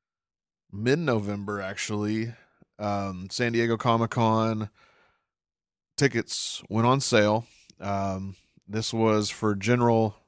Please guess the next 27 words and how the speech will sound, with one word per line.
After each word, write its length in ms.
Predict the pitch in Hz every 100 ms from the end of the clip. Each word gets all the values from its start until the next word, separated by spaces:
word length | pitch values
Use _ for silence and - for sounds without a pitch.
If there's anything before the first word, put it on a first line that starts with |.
| _ _ _
everybody, 600 | 113 117 104 95 90 87
not 260 | 95 101 95
just 380 | 110 104 - - - - _ _
the 80 | 101
people 240 | 117 110
that 80 | 107
had 80 | 98
gone 280 | 104 101 98
previously. 840 | - 110 95 90 92 87 90 90 - _ _ _ _ _ 92
Um, 640 | 95 95 95 90 90 90 _ _ _ _ _ _ -
'cause 200 | 113 104
I 80 | 113
was, 360 | 117 107 - - _ - - _ _
I 20 |
was 80 | 117
debating 320 | 120 160 156
even 220 | 139 117 104
trying 240 | 120 117
to 80 | 113
get 100 | 117
a 160 | 113
ticket 480 | 110 - 120 120 -
this, 260 | 127 117 -
this 200 | 120 113
coming 280 | - 120 120
year 260 | 120 123 120 _ _
because, 680 | 120 - 113 107 107 101 104